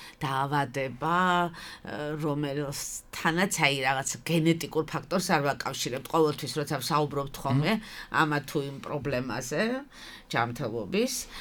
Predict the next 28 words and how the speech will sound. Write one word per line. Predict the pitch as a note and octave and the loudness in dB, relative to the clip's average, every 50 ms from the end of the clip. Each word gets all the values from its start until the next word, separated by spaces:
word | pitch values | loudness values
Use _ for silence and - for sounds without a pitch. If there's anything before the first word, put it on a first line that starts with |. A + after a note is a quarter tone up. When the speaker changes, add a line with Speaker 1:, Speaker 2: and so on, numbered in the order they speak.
| - - - - - B2 C3 C#3 C#3 | -12 -12 -10 -6 -2 0 2 2 0
Speaker 1:
ყოველთვის | - - B2+ G3+ G3+ - A#3+ A#3 A#3 | 2 2 0 0 2 2 0 0 2
ვამბობთ, | - D3 B2+ C#3+ C#3 C3 C#3+ C#3+ A2+ | 2 0 0 0 -2 -6 -6 -6 -2
რომ, | - A3+ A3 | 2 4 4
აი, | F3 D#3+ | 6 4
გენეტიკური | D#3+ F3 D#3 C#3 - F#3 F3 E3 D#3+ E3 - A2+ C3+ E3 F3+ | 4 4 4 4 4 2 2 0 -2 -2 0 0 2 2 2
განწყობა | F3+ - C#3+ C3 B2+ B2 A#2+ A#2+ - - C3 C3+ C#3 E3 | 0 0 -2 0 0 0 0 -2 -2 -2 -2 -2 -2 -4
ძალიან | E3 D#3+ B2+ A#2 B2+ D3+ D#3 | -4 -4 -4 -2 -2 -2 -2
მნიშვნელოვანია. | D3+ C3 A#2+ A#2+ - - - A2+ F#2 F2 F2+ D#2 D2+ F#2+ G2 E2+ F2+ D2 - - - | -2 -4 -4 -6 -6 -6 -6 -6 -6 -6 -6 -6 -6 -8 -8 -8 -10 -12 -14 -12 -4
ამ | - F3+ A3+ B3+ B3+ A#3+ A#3 | -2 0 0 2 0 -2 -4
შემთხვევაში | - - - E3 D3+ D#3 - - - - C3+ - - - | -6 -6 -6 -6 -6 -6 -6 -6 -6 -6 -6 -6 -6 -8
რა | C3 - | -8 -8
ხდება? | - - - - - - - - - - | -10 -12 -12 -12 -10 -12 -12 -12 -10 -10
Speaker 2:
ა, | - - - - A2+ A2 G#2+ G#2+ G#2+ | -10 -8 -6 -4 -4 -2 -2 -2 0
გენეტიკური | B2+ B2+ C3+ D3 C#3+ - D3+ - D3+ D3 C#3+ | 2 4 4 4 2 0 0 2 4 4 6
განწყობა | C3 C3 C3 C3 B2+ B2 A#2+ A2+ G2 A2+ | 6 6 4 4 2 2 0 2 2 2
ასევე | A#2 A2+ - B2+ A#2+ A#2 A2 | 2 2 2 4 4 4 4
დიდ | G#2 G#2+ G#2+ A#2 | 4 2 0 2
როლს | A#2 A2 A2 | 0 0 0
თამაშობს | - A2+ A#2 A2+ G#2 F#2+ A2 G2 | 0 2 2 2 2 0 -2 -2
არითმიების | G#2 G2+ G#2+ G#2+ G2+ - A#2 A2+ A2+ - | 0 0 0 0 0 0 0 0 0 0
შემთხვევაშიც. | - A#2+ A2 - - - B2 B2 B2 - - - - B2+ | -2 -2 -4 -2 0 2 2 2 2 2 -2 -2 0 2
არსებობს, | A#2 A#2 A#2+ A#2+ - B2 A2+ A2+ G#2+ G2+ G2+ - - - | 2 2 2 2 0 0 0 0 0 -2 -4 -6 -8 -4
ა, | - B2 A#2 G#2+ G#2+ G#2+ G2 G2+ G#2 - - - - - | 0 2 2 4 4 2 2 0 -2 -4 -6 -12 -14 -10
გარკვეული | - - A2 A2+ A#2 B2 B2+ A#2 A2+ | 0 4 4 4 6 6 4 2 2
ტიპის | - G#2 - G#2 G2+ | 0 -2 -4 -2 -2
არითმიები, | G#2 G2+ G#2+ G#2+ G2+ - - A#2 A#2 B2+ D3 | 0 0 -2 -2 -4 -4 -2 -2 0 0 2
რომლებიც | C#3+ B2+ A2+ A2+ A#2 A#2 A2+ B2 C3+ C3 C3 | 2 4 4 4 4 2 2 2 0 -4 0
გადადის, | - A#2 A2 A2 A2+ A2+ A#2+ C#3 C#3 | 2 4 4 4 4 2 0 0 -2